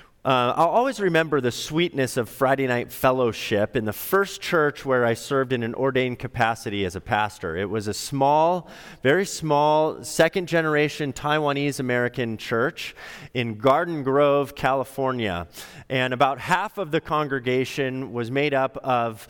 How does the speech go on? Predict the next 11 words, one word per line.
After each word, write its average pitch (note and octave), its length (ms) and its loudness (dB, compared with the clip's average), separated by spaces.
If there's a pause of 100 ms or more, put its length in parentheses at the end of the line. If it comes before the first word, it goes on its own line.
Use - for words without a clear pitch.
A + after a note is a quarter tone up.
(240)
college D#3+ 580 0
and B2+ 460 -4
young A#2+ 260 -2
adults. A2+ 640 -2 (180)
The C#3+ 120 2
other D3 200 0
half B2+ 320 -2
were A#2+ 120 -8
their A#2+ 160 -2
parents. A#2+ 640 -6 (480)
Uh, B2 300 0